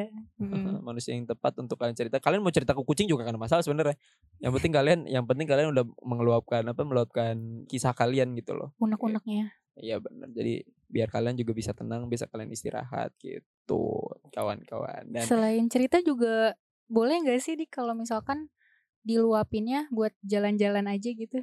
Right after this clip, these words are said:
Speaker 2: Ya nggak apa-apa, itu kan salah satu yang gue bilang, balik lagi ke bagian kayak gue harus lari dulu, itu kan salah satu ca-, salah
Speaker 1: Itu
Speaker 2: satu
Speaker 1: lari dari
Speaker 2: bentuknya.
Speaker 1: masalah.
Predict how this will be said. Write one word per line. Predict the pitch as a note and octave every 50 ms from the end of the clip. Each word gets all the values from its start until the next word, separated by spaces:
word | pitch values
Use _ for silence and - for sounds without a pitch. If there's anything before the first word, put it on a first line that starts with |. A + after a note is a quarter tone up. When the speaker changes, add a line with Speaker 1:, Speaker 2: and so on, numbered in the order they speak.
| - _ _
Speaker 2:
Ya | - C#3+ C3+
nggak | C#3 D3 F3
apa-apa, | G4+ - F3+
itu | E3 F3+ F#3+
kan | A#3 A#3+ A#3
salah | G3 F3 D#3 D#3+
satu | E3 C#3+ C3+
yang | D3 D3 C#3+
gue | D3 D3
bilang, | E3 F#3 E3+ C#3 B2
balik | B2 A#2 B2
lagi | A#2+ B2+ C3+ D3+
ke | - - A#2+
bagian | A#2 A#2 A2+ A#2 A#2 A2+ A2+
kayak | - A2+ G#2+ G#2 -
gue | - B2 C#3 F3
harus | D#3+ C#3 C3
lari | A#2+ A2 A2+ A#2 A#2 A#2+
dulu, | C#3+ D3 B2+
itu | A#2 A#2+ -
kan | A#3+ B3+
salah | - - C3+
satu | D3 C#3 B2
ca-, | C#3 - - - -
salah | B2+ - - A#2+ C3
Speaker 1:
Itu | -
Speaker 2:
satu | - E4+
Speaker 1:
lari | F4 E4 D4 C#4 B3+
dari | A#3+ A3+ A3+
Speaker 2:
bentuknya. | A3 G#3+
Speaker 1:
masalah. | A3 - G#3 G#3+ A#3+